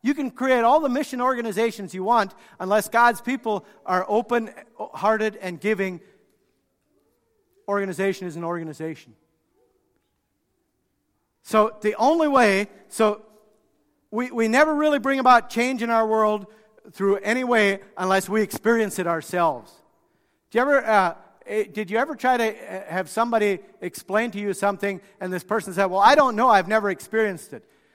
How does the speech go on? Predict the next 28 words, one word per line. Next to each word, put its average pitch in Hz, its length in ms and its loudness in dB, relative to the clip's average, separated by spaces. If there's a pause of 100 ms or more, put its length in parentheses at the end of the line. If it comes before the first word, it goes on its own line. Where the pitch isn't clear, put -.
(160)
Or 180 260 0
what 214 160 4
is 233 160 0
worse 233 280 2
than 208 180 0
when 190 160 -2
you're, 180 220 -2
like, 180 320 -2
for 196 100 -2
instance, 190 340 -6
grieving 208 400 -2
and 160 80 -10
somebody 202 320 -2
comes 180 260 -6
along 190 300 0 (300)
and 170 160 -8
says, 190 260 0 (100)
"I 190 140 0
know 190 180 -4
just 190 260 -8
how 156 160 -6
you 156 180 -12
feel." 151 420 -12 (1400)
And 151 140 -14
you 143 80 -12
know 175 180 -4
they 139 160 -10
don't. 127 420 -12